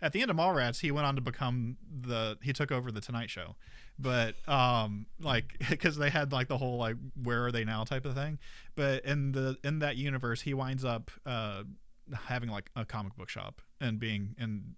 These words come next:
being famous, uh, for, um, it, it's, it's tough because sometimes I get 'em mixed up because, um, he played, um, what's his name? Jason Lee. Jason Lee played two different characters, and so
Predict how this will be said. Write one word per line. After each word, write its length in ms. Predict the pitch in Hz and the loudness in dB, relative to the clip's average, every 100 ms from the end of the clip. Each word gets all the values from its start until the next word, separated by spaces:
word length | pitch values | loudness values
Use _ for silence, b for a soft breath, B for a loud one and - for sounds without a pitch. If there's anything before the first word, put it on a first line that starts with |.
| - - | -14 -6
being 180 | 104 | -6
famous, 500 | 101 101 95 92 - - - | -4 -6 -6 -8 -10 -12 -8
uh, 220 | 123 110 | -4 -4
for, 460 | 98 - 98 98 98 B B B B | -4 -6 -4 -4 -6 B B B B
um, 440 | - 101 90 85 - - _ _ - | -6 -6 -6 -10 -12 -18 _ _ -8
it, 180 | 131 131 | -6 -6
it's, 460 | - 127 - - - | -6 -6 -8 -18 -12
it's 200 | 117 - | -10 -8
tough 240 | - 131 - | -2 -2 -2
because 340 | 120 120 107 | -2 -2 -2
sometimes 360 | - 120 123 117 | -2 -2 -2 -2
I 60 | 104 | -2
get 140 | 110 | -2
'em 80 | 107 | -2
mixed 180 | 98 - | -4 -4
up 140 | 107 | -6
because, 320 | 104 107 98 - b b b b | -6 -6 -8 -8 b b b b
um, 380 | 110 98 92 85 | -4 -4 -4 -8
he 160 | - 120 | -8 -8
played, 600 | - - 110 107 101 104 - | -6 -4 -2 -2 -4 -8 -12
um, 380 | 135 104 104 104 - | -10 -10 -10 -14 -12
what's 140 | 143 | -10
his 120 | 135 127 | -8 -6
name? 240 | 127 123 - b b b b | -6 -8 -10 b b b b
Jason 300 | - 117 117 | -6 -4 -2
Lee. 260 | 101 92 113 - - | -4 -4 -8 -12 -8
Jason 320 | 135 131 135 | -2 0 0
Lee 140 | 131 117 | 0 -2
played 600 | - 127 113 107 104 101 | -4 -2 0 0 -2 -4
two 140 | - | -4
different 260 | 107 98 95 | -2 -2 -6
characters, 460 | 110 92 - 95 104 | -6 -6 -8 -10 -8
and 160 | 98 | -10
so 280 | - 101 95 | -8 -6 -8